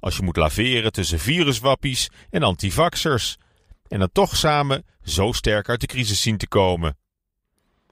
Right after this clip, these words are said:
Maar in het zicht van de finish valt de regering alsnog lelijk door de mand. Want buurlanden die heel andere maatregelen troffen, vertonen desondanks vrijwel dezelfde herstelbeweging. Zodat ik me afvraag of het allemaal wel nodig was.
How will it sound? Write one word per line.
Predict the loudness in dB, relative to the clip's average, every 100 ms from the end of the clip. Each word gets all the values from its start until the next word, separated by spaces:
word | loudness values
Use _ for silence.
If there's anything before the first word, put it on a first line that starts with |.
| -6
Maar | -4 -2 0
in | 0
het | 0
zicht | 0 -2 0
van | 2
de | 2
finish | 2 0 0 0 -2 -8 -20 _
valt | 0 2
de | 2
regering | -6 -4 -2 -2 0
alsnog | -2 2 2 0 -4
lelijk | -2 0 0 2
door | 0
de | 2
mand. | 2 0 0 -8 _ _ _ _
Want | -4 -4
buurlanden | 0 2 4 2 0
die | -2 0
heel | 0 0
andere | -4 -2 -2
maatregelen | 2 0 0 -2 -2 -2
troffen, | 0 2 2 0 -6 -12 _
vertonen | -8 0 0 2 -2
desondanks | -2 0 0 0
vrijwel | 0 0 0 0 -2
dezelfde | 0 0 0 0
herstelbeweging. | -4 -2 -2 -2 -2 -2 -2 -2 -2 -4 -6 _ _ _ _ _
Zodat | -2 0 0 -4
ik |
me | -4
afvraag | 0 0 2 2 2 -2
of |
het | 0
allemaal | 0 2 0
wel | 0 -2
nodig | 0 0 0 -2
was. | -2 -2 -2 -4